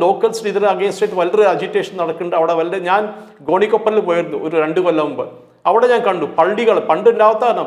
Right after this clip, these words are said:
പള്ളികൾ ഇതൊക്കെ. സഡൻലി അവിടെ ഇവിടുന്ന് വന്നു പള്ളികളൊക്കെ. ഇതാണ് എൻ്റെ മെയിൻ ആയിട്ടുള്ള പോയിന്റ് നമ്മൾ മനസ്സിലാക്കേണ്ടത്. ഈ ഒരു, ഏ, ധർമാധികാരി, അവര് ജെയിൻസ് ആണ്, ഞാൻ പറഞ്ഞ ദിഗംബർ ജെയിൻസ് ആണ്. അവര് ദിഗംബർ ജെയിൻസ് കമ്മ്യൂണിറ്റിയുടെ against ഇവര് വിചാരിച്ചു ആദ്യം ഹിന്ദുക്കളാണെന്ന്.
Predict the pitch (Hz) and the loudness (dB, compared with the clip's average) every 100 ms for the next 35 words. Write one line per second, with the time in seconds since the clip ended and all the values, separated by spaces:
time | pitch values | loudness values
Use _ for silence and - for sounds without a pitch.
0 | 156 160 180 175 156 160 - - _ - | -2 0 -2 -2 -4 -6 -10 -16 _ 2
1 | 214 262 269 233 214 202 190 185 156 156 | 2 4 4 4 4 2 0 -2 -2 -2
2 | 156 135 143 143 - - - _ _ _ | -2 -2 -4 -4 -6 -16 -20 _ _ _
3 | 175 254 277 262 247 233 247 240 220 208 | 0 2 2 0 2 2 2 2 0 0
4 | 190 185 170 165 151 165 151 147 143 214 | -2 -2 -4 -4 -4 -4 -4 -6 -8 -6
5 | 269 294 202 220 240 226 - - _ - | -4 -4 -4 -2 -2 -6 -18 -20 _ -8
6 | 165 170 170 147 156 190 220 220 220 202 | -6 -6 -8 0 0 2 2 2 2 2
7 | 165 135 147 220 - 147 170 247 - 247 | 2 -2 -2 -2 -4 0 0 0 0 0
8 | 160 151 180 170 131 160 214 240 247 214 | 0 -2 -4 -6 -4 0 2 2 2 2
9 | 202 190 - 139 - - _ _ _ - | 0 0 -4 -6 -8 -18 _ _ _ 0
10 | 175 214 160 214 254 277 226 214 214 214 | 0 2 0 2 2 2 2 2 0 0
11 | 190 185 190 190 208 185 160 180 180 - | -2 0 -4 -4 -2 -2 0 -4 -4 -6
12 | 175 190 202 196 190 185 190 160 151 170 | -2 0 2 2 2 0 0 -2 -4 -6
13 | - 185 147 123 | -2 0 0 -2